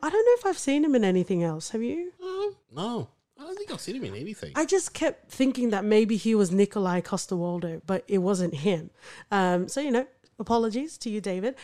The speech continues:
Speaker 2: <laughs>
Speaker 1: We have our man, McNuttying in all the holes, Dominic West.
Speaker 2: Yeah, he plays this sort of characters quite well.
Speaker 1: He does. It is like, I, I don't know about you, but personally, even though he was skeevy and he was gross and maybe even, a,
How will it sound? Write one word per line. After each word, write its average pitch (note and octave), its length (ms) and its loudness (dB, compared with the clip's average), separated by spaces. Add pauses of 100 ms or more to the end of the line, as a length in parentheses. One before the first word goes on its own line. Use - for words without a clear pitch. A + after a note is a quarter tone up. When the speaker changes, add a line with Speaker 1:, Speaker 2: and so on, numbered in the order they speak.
Speaker 2:
<laughs> - 160 -10
Speaker 1:
We D4+ 220 4
have B3+ 640 0 (200)
our E4+ 460 4
man, C#4+ 680 2 (300)
McNuttying A#3 880 6
in G#3 140 4
all A#3+ 160 8
the A3 100 2
holes, F#3+ 680 -2 (120)
Dominic A#3+ 420 4
West. E3+ 580 -2
Speaker 2:
Yeah, F#2+ 200 -8
he C#3+ 160 -2
plays A2 300 -2
this G2+ 140 -2
sort F#2 180 0
of F2+ 120 -8
characters F2+ 540 -6
quite - 500 -8
well. D#2+ 280 -14 (140)
Speaker 1:
He G#3+ 240 2
does. E3 500 -2
It A#3 220 4
is A#3+ 340 4
like, A3+ 340 2 (580)
I, C4 200 2
I A#3+ 80 2
don't C#4+ 120 6
know A3+ 120 8
about F#3+ 220 2
you, G3+ 240 2
but G#3 140 -4
personally, A3 580 2
even A#3+ 320 2
though A3+ 180 6
he A3 260 -2
was F#3+ 180 2
skeevy G3 800 -2
and F3+ 140 -2
he F#3+ 120 4
was F3 220 0
gross F3 480 -2
and F3 100 0
maybe F3+ 280 2
even, F3+ 260 0
a, E3+ 120 -2